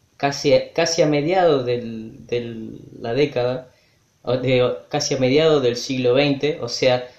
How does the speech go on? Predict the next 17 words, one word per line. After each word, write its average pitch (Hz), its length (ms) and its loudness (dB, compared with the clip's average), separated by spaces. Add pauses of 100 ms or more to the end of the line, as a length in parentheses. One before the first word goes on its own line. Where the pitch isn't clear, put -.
(800)
empieza 165 480 0
a 175 60 6
aparecer 160 760 2
a, 127 640 2
a 123 80 0
medida 147 300 2
que 131 100 0
se - 160 -4
realizan 139 420 0
las 120 120 -4
grandes 151 300 2
exposiciones 139 580 -2
en 123 40 -2
Estados 127 400 2
Unidos, 120 520 -6 (1160)
donde 127 840 4
anteriormente 156 960 0